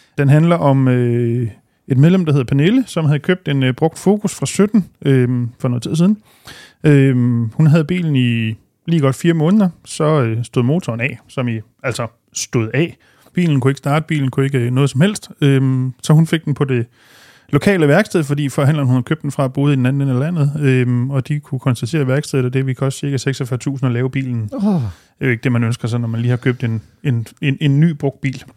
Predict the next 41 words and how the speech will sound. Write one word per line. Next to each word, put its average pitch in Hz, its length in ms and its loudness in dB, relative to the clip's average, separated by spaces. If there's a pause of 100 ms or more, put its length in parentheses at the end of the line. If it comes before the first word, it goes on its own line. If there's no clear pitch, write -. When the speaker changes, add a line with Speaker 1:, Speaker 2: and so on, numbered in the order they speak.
(380)
Speaker 1:
Det 190 80 4
var 196 100 4
forhandleren, 190 520 2
hvor 151 180 2
hun 139 120 6
havde 139 120 4
købt 214 220 -2
bilen, 180 260 -4
ikke, 196 200 -4
øh, 143 460 0 (160)
super 240 360 -4
interesseret 180 360 0
i 196 80 0
at 151 80 0
gøre 151 140 0
noget 180 200 2
ved. 208 160 4 (640)
I 160 80 -4
første 175 320 2
omgang, 170 280 2
så 170 100 -2
tilbød 170 360 0
han 139 160 4
hende 131 140 4
at 127 100 -2
dække 147 320 0
mindre 147 320 0
end 123 100 -2
halvdelen 143 380 0
af 123 40 0
udgiften. 160 520 -2 (240)
Det 147 100 -8
hjælper 131 240 -4
jo 117 60 -2
ikke 131 120 -8
så 147 60 0
meget, 135 240 2 (160)
kan 143 120 -4
man 139 100 0
sige. 135 260 -4 (100)
Øhm, 123 560 -2